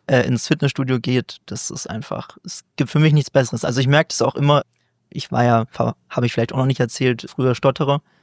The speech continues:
Das heißt, bei mir ist das Sprechen, wenn ich unter Stress bin, immer schwierig. Also dann merke ich auch selber, ich stotter mehr.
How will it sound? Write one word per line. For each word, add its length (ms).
Das 160
heißt, 320
bei 80
mir 220
ist 180
das 80
Sprechen, 720
wenn 120
ich 200
unter 200
Stress 400
bin, 180
immer 200
schwierig. 560
Also 140
dann 200
merke 220
ich 100
auch 100
selber, 320
ich 60
stotter 320
mehr. 240